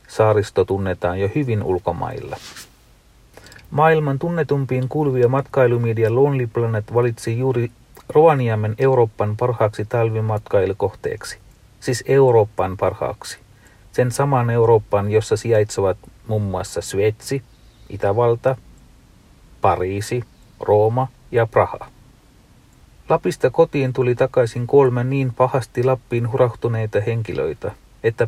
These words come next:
päätimme buukata koko perheellä uuden Lapin matkan heti syyslomalle. Tällä kertaa saimme junaliput, mutta helppoa se ei taaskaan ollut. Edelleenkään ei halaistua sanaa lähestyvistä syyslomista V R:n sivulla.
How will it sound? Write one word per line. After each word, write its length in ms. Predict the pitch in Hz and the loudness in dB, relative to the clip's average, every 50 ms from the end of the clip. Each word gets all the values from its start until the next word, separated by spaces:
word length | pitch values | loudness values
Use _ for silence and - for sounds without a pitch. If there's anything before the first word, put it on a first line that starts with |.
| - | 0
päätimme 460 | - 139 143 139 - 135 127 123 117 117 | 0 0 0 0 -2 -4 -4 -2 -4 -2
buukata 520 | 123 139 143 135 - 117 110 - 113 107 | -2 -2 -2 0 0 0 0 0 -2 0
koko 280 | - 139 131 - 131 120 | 0 0 0 0 0 2
perheellä 540 | - 160 165 160 143 131 120 113 113 110 | 4 4 4 4 2 0 0 0 0 0
uuden 420 | - - 120 120 113 113 107 101 104 | 0 0 0 0 0 0 -2 0 -2
Lapin 280 | 104 101 - 113 107 | -2 -2 -2 -4 -4
matkan 420 | 104 101 98 92 95 - - 95 95 | -4 -4 -4 -6 -6 -6 -6 -6 -6
heti 240 | 98 104 104 101 98 | -6 -4 -6 -6 -6
syyslomalle. 760 | - 98 101 92 - - 80 82 - 90 - - - - - - _ _ _ _ _ _ - | -6 -6 -8 -6 -6 -6 -6 -4 -6 -8 -8 -8 -10 -10 -12 -14 _ _ _ _ _ _ -2
Tällä 260 | - 127 127 127 131 | 2 2 4 4 4
kertaa 320 | 120 127 120 113 - 117 113 | 2 2 0 0 0 0 0
saimme 420 | - - 127 123 123 120 113 113 | 0 0 0 0 0 0 -2 -2
junaliput, 640 | 127 139 147 143 131 110 107 104 101 - 101 - - | -2 -2 -2 0 0 0 0 0 -2 -2 -4 -4 -4
mutta 280 | - 110 110 - 101 98 | -6 -8 -2 -2 -2 0
helppoa 540 | 101 117 120 117 - - - 101 101 101 | 2 2 0 0 -2 -2 2 2 4 2
se 140 | 101 - - | 2 0 0
ei 320 | 101 95 - - 101 98 98 | -2 0 0 0 0 0 0
taaskaan 520 | - 110 110 107 - - 90 85 85 87 | -2 -2 -2 -4 -4 -2 -2 -2 -2 -2
ollut. 460 | 85 78 76 69 - - - - - - - - - - - - - - - - - _ _ _ - _ - - - - - - - - - | -6 -6 -6 -6 -6 -8 -10 -14 -20 -20 -20 -20 -20 -20 -20 -20 -20 -20 -20 -20 -20 _ _ _ -20 _ -20 -20 -20 -20 -20 -20 -20 -8 -4
Edelleenkään 760 | - 131 151 165 175 175 160 143 131 127 117 123 120 117 110 | -2 0 2 2 4 4 4 4 2 0 -2 -2 -2 -2 -2
ei 140 | - 127 123 | 0 -2 0
halaistua 600 | 117 - 143 147 147 131 127 - - 123 113 107 | 0 0 2 2 2 2 2 0 0 0 0 0
sanaa 340 | 107 127 127 123 117 113 110 | 2 0 0 0 0 0 0
lähestyvistä 640 | 117 120 123 120 110 - - 107 101 101 - - | 0 0 -2 -2 -4 -6 -6 -6 -6 -4 -4 -6
syyslomista 720 | 98 - 123 123 113 - - 107 107 104 104 - - 110 110 | -4 -2 -4 -4 -4 -4 -6 -6 -6 -6 -4 -2 -2 0 0
V 260 | 117 113 113 110 107 | 2 0 0 0 0
R:n 180 | 110 107 104 107 | -2 -6 -8 -10
sivulla. 520 | - 117 107 101 101 95 95 90 - - | -8 -8 -8 -6 -6 -6 -6 -6 -8 -10